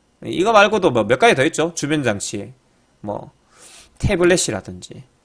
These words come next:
예. 아니면 뭐 제가 쓰는 거 같은 경우에는 뭐 유에스비 전등, 아니면 유에스비 손난로, 유에스비 선풍기 이런 게 다 포함이 됩니다. 아니면 외장 하드일 수도 있고요.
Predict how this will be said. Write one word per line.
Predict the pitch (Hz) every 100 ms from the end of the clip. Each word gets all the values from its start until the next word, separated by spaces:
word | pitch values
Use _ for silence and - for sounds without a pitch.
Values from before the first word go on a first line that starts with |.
| -
예. | 98 92 - _ _ _ _ _ _
아니면 | - 160 160
뭐 | 139 123
제가 | - 139 151 147 147 143 139 135
쓰는 | 127 156 156
거 | 135
같은 | 117 - 120
경우에는 | 110 107 104 107 127 _ _ _ -
뭐 | - - _ _ _ _ _ _ 127
유에스비 | 139 165 151 117 143 175 -
전등, | 120 120 127 160 - _ _ -
아니면 | 104 98
유에스비 | 131 135 117 120
손난로, | - 180 185 160 117 160 -
유에스비 | 120 143 135 135
선풍기 | 160 156 180 101 - _ _
이런 | 170 185
게 |
다 | 160 -
포함이 | - 214 160
됩니다. | 131 110 110 110 165 - - - _ _ _ _ - - - - - -
아니면 | - 156 123
외장 | 127 139
하드일 | 165 180
수도 | - 98
있고요. | 92 90